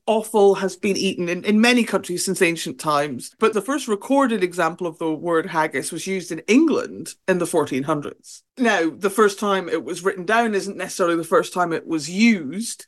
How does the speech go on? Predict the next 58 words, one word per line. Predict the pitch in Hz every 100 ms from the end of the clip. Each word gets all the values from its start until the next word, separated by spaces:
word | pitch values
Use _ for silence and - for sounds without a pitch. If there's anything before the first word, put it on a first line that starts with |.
| -
I | 202
like | 226 220 240 -
to | 202
think | - 220 175 - -
that | -
just | - 185 -
because | 196 180 175
it | 190
was | 175
first | - 185 170 165 -
written | 175 180 180 160
down | 180 180 170
in |
a | 160
text | 160 302 285 - -
in |
the | 170
fourteen | 165 202 - 160
hundreds | 160 147 143
in | 147
England, | 151 143 131 -
it's | 160 -
not | 185 160
an | 160
English | 143 - 135 -
word, | 101 -
but | 160
we | 208
don't | 196 143
know. | - _ _ _
The | 226 269
actual | 285 - 277
haggis | 214 - 247 220 202 175
itself, | 165 - - 202 151 -
the | 180
kind | 175
of | 170
food | 160 220 202
stuff, | 165 - 131 - - - 247
could | - 269
have | 226
come | 220 202
from | 190 208 185
Rome, | 175 170 165 165
could | 165 196
have | 175
come | 180 160
from | 170 165
Scandinavia. | 160 170 160 147 156 156 147 151 143 135
It, | 113 165
it | 185 196
probably | - 220 185 175 180
has | 175 170 156
a, | 160
a | 170
very | 160 175 160 160
old | 165 156 151 156 151
history. | - - 156 - 104 58 73